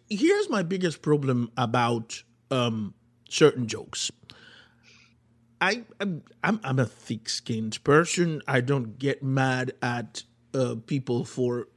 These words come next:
not even when you, who, you know, I think we've talked about this in the pro-, in the, in the podcast before, that the only people that I own, I don't give a pass for making certain comments are politicians,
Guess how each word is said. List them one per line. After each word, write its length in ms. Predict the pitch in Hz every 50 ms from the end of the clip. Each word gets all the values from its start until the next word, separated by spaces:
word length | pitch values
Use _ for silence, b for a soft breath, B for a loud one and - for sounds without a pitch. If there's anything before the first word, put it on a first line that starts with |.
| _ _ -
not 300 | 139 135 147 147 165 -
even 300 | 202 180 180 160 147 147
when 180 | 147 147 147 139
you, 120 | 139 131
who, 300 | - 147 147 143 139 135 B B B B B B
you 140 | B 165 160
know, 160 | 139 113 110 - b b b b b b b b b _ _ _ _ _ _ _ _ _ _ _ _ _ -
I 100 | 175 175
think 180 | 214 233 226
we've 160 | 196 170 - -
talked 220 | 180 175 - -
about 240 | 160 151 143 139 131
this 160 | 135 117 123
in 100 | 127 123
the 60 | 123
pro-, 200 | 120 - 143 - -
in 100 | 143 127
the, 300 | 123 123 117 117 117 - - 139
in 80 | 135 120
the 60 | 117
podcast 520 | 107 - - 151 170 170 - 139 117 117
before, 320 | 117 117 - - 131 131 127
that 180 | 120 110 - _ -
the 160 | 135 135 147 -
only 240 | 190 240 247 214 175
people 300 | - 180 165 - 160 147
that 160 | 139 131 127
I 80 | 127 -
own, 260 | 143 147 143 127 120 - -
I 100 | 135 131
don't 200 | 139 139 139 131
give 200 | 123 131 131 123
a 80 | 120 110
pass 360 | - 120 120 123 135 - -
for 280 | - 120 113 107 110 - -
making 300 | 123 131 127 - 127 123
certain 240 | - 135 - 107 113
comments 340 | - 131 131 131 127 - - - 139
are 320 | 120 120 117 113 90 - - -
politicians, 680 | 127 120 110 - - - - - - - - -